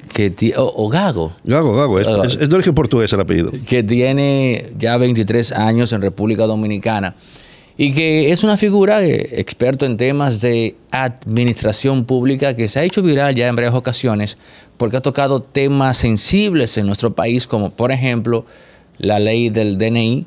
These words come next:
Speaker 1: que él no la veía como un tema invasivo de cara a la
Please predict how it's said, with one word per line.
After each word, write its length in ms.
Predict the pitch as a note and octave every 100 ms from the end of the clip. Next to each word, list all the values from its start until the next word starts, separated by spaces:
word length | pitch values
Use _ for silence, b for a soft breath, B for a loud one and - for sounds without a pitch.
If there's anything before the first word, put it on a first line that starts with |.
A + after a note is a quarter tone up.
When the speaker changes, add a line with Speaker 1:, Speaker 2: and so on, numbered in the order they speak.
| -
Speaker 1:
que 400 | - G#2 G2+ G2+
él 120 | A#2
no 100 | B2
la 100 | B2+
veía 380 | A#2+ A#2+ C3 A#2+
como 240 | - A#2 A#2
un 140 | G#2+
tema 440 | A#2 A#2 A2+ A2
invasivo 1160 | G#2+ A#2+ A#2 G#2 G2 - D3 C#3+ B2 A#2 A2+ G#2+
de 160 | G#2 F#2+
cara 560 | A2+ A#2 A#2+ B2 A2+
a 40 | A2+
la 440 | A2 G#2+ G#2+